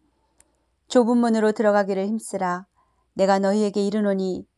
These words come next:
들어가기를 구하여도 못하는 자가 많으리라. 집주인이 일어나 문을 한 번 닫은 후에 너희가 밖에 서서 문을 두드리며 '주여,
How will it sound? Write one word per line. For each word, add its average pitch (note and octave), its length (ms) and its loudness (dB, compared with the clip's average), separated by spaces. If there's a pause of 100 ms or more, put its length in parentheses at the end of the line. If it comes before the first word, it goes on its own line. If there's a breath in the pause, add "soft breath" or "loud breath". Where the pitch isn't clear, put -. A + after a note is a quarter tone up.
들어가기를 G#3+ 560 0
구하여도 G#3+ 460 0
못하는 G#3 460 -4
자가 F#3+ 220 -2
많으리라. F3+ 600 -4 (920)
집주인이 A#3+ 480 2
일어나 G#3 380 4
문을 G3+ 300 0
한 A#3 200 -4
번 G#3+ 160 2
닫은 G3+ 380 -4
후에 F3 320 -4 (500)
너희가 A3 360 4
밖에 A3 300 -2
서서 A3 240 -2
문을 G#3 240 -2
두드리며 F#3 680 -4 (480)
'주여, G#3+ 460 2